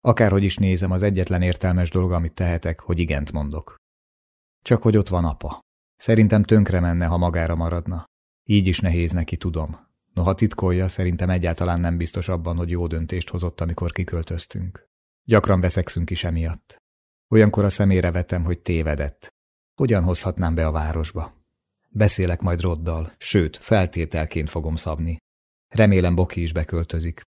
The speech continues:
Az szuper lenne. Rod. Az elején egészen szimpatikus volt. Aztán, amikor elkezdte mondani ezeket a dolgokat, megijedtem. Szeretnék bízni benne, mert jó fej, és minden gondolatomat egyből érti.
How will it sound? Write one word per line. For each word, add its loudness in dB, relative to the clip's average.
Az -4
szuper -2
lenne. -6
Rod. 2
Az 2
elején 6
egészen 0
szimpatikus -6
volt. -8
Aztán, 0
amikor 2
elkezdte -2
mondani 2
ezeket -2
a 0
dolgokat, -2
megijedtem. -4
Szeretnék 0
bízni -2
benne, 0
mert -2
jó 0
fej, -4
és -4
minden 0
gondolatomat -2
egyből -4
érti. -6